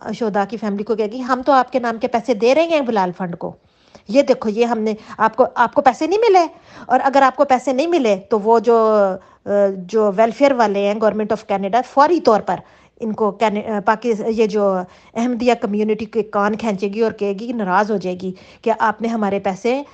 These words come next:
वो ब-, अ, क्यों नहीं दिए डिजर्विंग पर्सन को, और वो डायरेक्ट हमारे पास आया है। तो इस चीज़ को छुपाने के लिए इन्होंने कॉन्ट्रैक्ट करवा लिए हैं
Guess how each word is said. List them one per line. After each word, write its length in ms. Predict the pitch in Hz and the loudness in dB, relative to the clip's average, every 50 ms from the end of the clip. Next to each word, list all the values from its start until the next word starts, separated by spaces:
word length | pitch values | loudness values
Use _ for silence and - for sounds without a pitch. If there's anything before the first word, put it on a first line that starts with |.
| - - 220 190 - | -20 -20 -18 -14 -4
वो 340 | 202 214 208 208 202 202 | -2 0 2 4 4 4
ब-, 120 | 185 175 208 | 2 0 -2
अ, 300 | 208 - - 214 214 202 | -4 -2 -2 0 0 -2
क्यों 260 | 196 - 277 302 339 | 0 2 4 4 6
नहीं 180 | 330 330 349 311 | 6 4 2 2
दिए 460 | 220 269 226 226 214 190 175 - - _ 208 | 0 0 2 2 2 2 -2 -6 -10 _ -6
डिजर्विंग 520 | 190 240 202 247 254 247 226 262 254 233 | -6 0 4 4 4 4 2 -2 -4 0
पर्सन 360 | 190 247 208 - - 247 220 | 0 0 0 2 0 -2 0
को, 240 | 208 208 185 185 - - | 0 -2 -4 -4 -2 -2
और 100 | - 226 | -2 0
वो 220 | 208 226 269 277 | 4 4 4 4
डायरेक्ट 360 | 262 220 214 214 262 269 - 277 | 4 2 0 0 -2 -2 -2 -4
हमारे 260 | 240 226 214 196 196 | -2 0 0 0 0
पास 260 | 190 196 185 185 190 | -2 -4 -6 -4 -6
आया 180 | 175 180 170 165 | -6 -6 -6 -8
है। 80 | 175 - _ - - - - | -12 -14 _ -20 -20 -8 -6
तो 60 | 277 | -4
इस 220 | - 320 - - | -4 -4 -4 -6
चीज़ 240 | - 262 277 285 - | -6 -6 -6 -6 -4
को 100 | - 220 | -4 -4
छुपाने 500 | - - - 247 - 214 214 240 285 294 | -4 -2 -6 -2 0 0 2 4 2 2
के 160 | 285 269 233 | 2 2 0
लिए 400 | 208 196 202 202 226 262 330 359 - - - - - - - | 0 0 0 2 4 4 4 2 0 -8 -18 -20 -20 -10 -8
इन्होंने 300 | 226 226 240 240 269 294 | -2 0 0 2 2 2
कॉन्ट्रैक्ट 540 | 285 262 233 220 220 233 247 254 254 - - | 2 2 2 2 2 2 2 2 2 -4 -12
करवा 400 | - - 233 208 196 202 190 190 | -4 -2 -2 2 2 2 2 2
लिए 240 | 180 185 190 196 | -2 -4 -4 -4
हैं 240 | 190 185 180 170 170 | -2 -2 -4 -6 -8